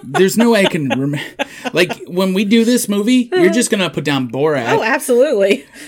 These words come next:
Speaker 1: And then you're gonna say, uh, "Blacked out penis," like, all throughout. Um,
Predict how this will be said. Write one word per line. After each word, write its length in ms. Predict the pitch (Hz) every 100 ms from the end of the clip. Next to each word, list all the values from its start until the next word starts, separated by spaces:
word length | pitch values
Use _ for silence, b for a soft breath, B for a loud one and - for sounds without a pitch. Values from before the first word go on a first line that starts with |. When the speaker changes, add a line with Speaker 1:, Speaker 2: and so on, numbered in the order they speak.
| B
Speaker 1:
And 140 | 165
then 240 | 165 170
you're 120 | 151 165
gonna 140 | 160
say, 520 | 156 160 147 135 135 _ -
uh, 280 | 127 120 101 - _ _
"Blacked 400 | 127 135 135 139
out 180 | 139 113
penis," 480 | - 131 95 - - _ -
like, 220 | 117 - _ _ _ _
all 160 | 113 113
throughout. 460 | - 120 107 95 B B B B B
Um, 360 | 135 139 139